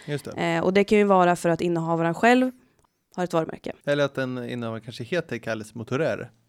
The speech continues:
Speaker 2: <laughs> Ja, och, eh, en ytterligare omständighet då som talar för att den här innehavaren kan ha ett berättigat intresse,
Speaker 1: Mm.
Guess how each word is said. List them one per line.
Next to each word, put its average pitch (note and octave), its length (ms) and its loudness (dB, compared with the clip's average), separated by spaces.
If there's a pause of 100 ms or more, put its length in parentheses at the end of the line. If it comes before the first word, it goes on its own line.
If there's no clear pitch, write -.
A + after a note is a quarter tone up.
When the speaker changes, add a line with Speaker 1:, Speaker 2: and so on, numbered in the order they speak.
Speaker 2:
<laughs> A#3 560 -4 (1120)
Ja, F#3+ 460 0
och, G3+ 240 4
eh, A3+ 200 6
en A3 260 6
ytterligare B3+ 400 2
omständighet F#3 480 0
då F#3 120 4
som F3+ 140 -2
talar F3+ 320 4
för F3 160 2
att E3+ 140 4
den F3 100 2
här F3+ 140 4
innehavaren F3+ 560 2
kan F3 140 -4
ha E3+ 100 0
ett E3+ 100 -8
berättigat F3 460 -2
intresse, G3+ 480 2
Speaker 1:
Mm. D#3+ 260 2